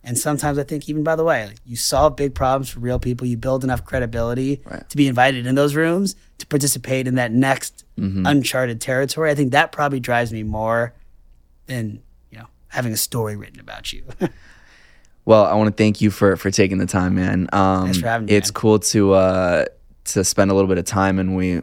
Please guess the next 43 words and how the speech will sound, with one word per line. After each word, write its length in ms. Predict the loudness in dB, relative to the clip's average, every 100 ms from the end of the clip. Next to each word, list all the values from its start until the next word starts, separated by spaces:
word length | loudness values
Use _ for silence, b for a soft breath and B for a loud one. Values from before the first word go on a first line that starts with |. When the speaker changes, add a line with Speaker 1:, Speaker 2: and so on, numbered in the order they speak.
| -6
Speaker 2:
well, 220 | -8 -6
I'm 120 | -8 -6
sure 160 | -2
we'll 80 | 0
have 120 | -2
a 60 | -4
couple 280 | -6 -4 0
double 220 | 0 0
dates 260 | -2 -4 -2
lined 220 | -2 2
up 60 | 4
Speaker 1:
Yeah. 220 | 2 2
Speaker 2:
in, 60 |
in 140 | 0 2
the 60 | 2
near 180 | 2
future 300 | 2 0 0
when, 180 | -4 -4
when 160 | -6 -6
we're 80 | -4
back 240 | -2 -2
from 160 | -2 -2
our, 240 | 0 -2 -2
our 80 | -2
travels. 440 | 2 2 2 0
But 260 | 2 2 B B B 0
I 60 | 4
really 180 | 6
wanna 200 | 6 4
thank 260 | 2 0 2
you. 80 | 2
I 40 |
think 220 | 2 2
also, 680 | 2 2 4 4 4 2 -6 _ _
just 180 | -2 2
on 80 | 2
a 40 |
personal 360 | 2 0 0 0
level, 180 | 0
like, 180 | 0 -2
I 80 | -4
think 320 | -2 -4 -2
that 320 | -2 0 -2